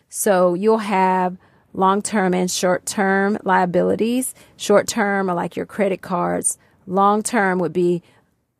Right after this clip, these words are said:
a loan, typically that you pay over time. And then shareholders' equity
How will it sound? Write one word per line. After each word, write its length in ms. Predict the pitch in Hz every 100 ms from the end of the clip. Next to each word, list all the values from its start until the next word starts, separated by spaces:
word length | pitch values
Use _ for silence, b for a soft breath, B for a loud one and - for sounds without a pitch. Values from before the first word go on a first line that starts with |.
| _ -
a 100 | 185
loan, 640 | 185 196 190 160 143 165 - b b
typically 480 | - 196 175 190 190
that 260 | 180 175 -
you 60 |
pay 260 | 185 214 185
over 240 | 170 170
time. 640 | 160 - 180 175 170 165 165 _ _ _ _
And 160 | 214
then 180 | 220 202
shareholders' 680 | 196 226 226 240 220 190 180
equity 540 | - 208 202 175 170